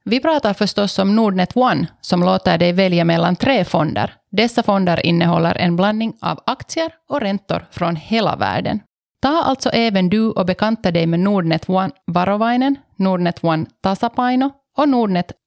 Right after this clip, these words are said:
One Rohkea via länken i avsnittets beskrivning. Obs! Viktig information. Värdet på finansiella instrument kan stiga och sjunka.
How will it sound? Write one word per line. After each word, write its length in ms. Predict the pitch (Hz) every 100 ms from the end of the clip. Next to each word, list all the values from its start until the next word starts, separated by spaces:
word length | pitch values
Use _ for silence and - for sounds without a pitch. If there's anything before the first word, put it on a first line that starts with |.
| -
One 280 | 185 175 170
Rohkea 500 | 196 185 - 180 180 -
via 260 | 185 180
länken 460 | 190 208 - 214 208 _
i 120 | 269 -
avsnittets 760 | 185 175 - 160 - 165 -
beskrivning. 680 | 175 - 180 160 156 170 - _ _
Obs! 440 | - 196 190 - - _
Viktig 480 | - 226 247 - 277
information. 680 | - 208 - 165 160 - - 196 _
Värdet 580 | - 196 262 320 285 277
på 100 | 220
finansiella 680 | 208 185 180 - 185 180 170
instrument 520 | 156 - 165 160 165
kan 160 | - 160
stiga 420 | - 190 175 175
och 220 | - 170
sjunka. 400 | - - - -